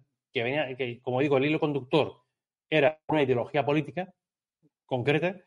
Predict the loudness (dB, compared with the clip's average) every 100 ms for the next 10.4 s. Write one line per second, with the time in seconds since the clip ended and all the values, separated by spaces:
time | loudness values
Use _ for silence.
0 | _ _ _ _ _ -2 -2 0 2 4
1 | 2 -2 0 0 2 0 0 -4 -6 -6
2 | -6 -8 -12 -20 -10 -4 -4 0 0 2
3 | 2 4 2 2 0 -2 -8 _ _ _
4 | _ _ _ -4 -4 -4 -4 -2 -2 -2
5 | -4 -4 -6 -6 -6 -8 -14 _ _ _
6 | _ _ _ -2 0 4 2 4 4 4
7 | 2 -6 -6 -8 -4 -2 -2 -2 -4 -4
8 | -4 -2 -2 0 0 0 -2 -6 -2 0
9 | 0 0 -2 -4 -12 -6 -4 -4 -2 -2
10 | 0 6 6 6